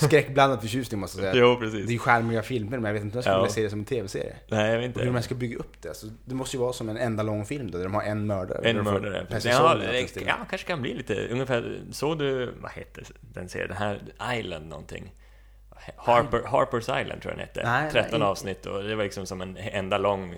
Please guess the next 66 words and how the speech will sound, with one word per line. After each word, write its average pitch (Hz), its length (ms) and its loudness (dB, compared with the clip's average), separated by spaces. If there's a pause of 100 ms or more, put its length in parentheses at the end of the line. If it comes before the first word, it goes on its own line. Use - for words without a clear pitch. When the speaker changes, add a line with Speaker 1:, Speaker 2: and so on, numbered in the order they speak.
Speaker 2:
teen 104 300 -4
slasher 95 600 2
fast - 240 -12
med 82 140 -8
tretton 85 300 -6
avsnitt 85 360 -10
där 87 80 -6
man 85 120 -10
liksom 95 240 -12
i-, 90 80 -12 (280)
hade 101 160 0
ingen 104 140 2
aning 101 300 4
om 87 100 -2
vem 87 120 -2
som 92 120 -8
var 90 120 2
mördaren 90 420 -2
liksom, - 280 -12
och 80 200 -12
folk 92 220 -2
bara 82 120 -4
dog 90 280 -8
en 78 100 -12
efter 78 220 -12
en. 80 140 -10
Det 107 160 -8
kanske 131 220 -10
blir 131 100 -6
något 123 120 -6
sånt 104 280 -4
liksom. - 240 -14 (260)
Speaker 1:
Ja, 131 200 -2
så 156 120 -8
kan 175 80 -8
det 202 80 -6
vara. 98 100 -2 (140)
Speaker 2:
Så 104 100 -4
att, 101 140 -4
eh, 92 500 -6
man 147 140 -2
kan, 151 100 -4
ja, 156 280 0
om 151 120 -2
de 131 120 2
gör 160 160 6
det 135 60 6
bra 104 260 4
så - 100 -6
kan 101 140 -4
det 95 40 -6
ju 92 60 -6
bli 90 100 -10
spännande. 101 460 -8 (200)
Speaker 1:
Vi 110 100 -10
får 107 80 -12
väl 110 100 -8
hålla 107 240 -4
tummarna 113 360 -6
för 90 80 -10
att - 60 -14
det - 60 -16
faktiskt 95 200 -10
blir 127 120 -6
bra. 87 220 -8 (100)
Speaker 2:
Ja. 92 300 -2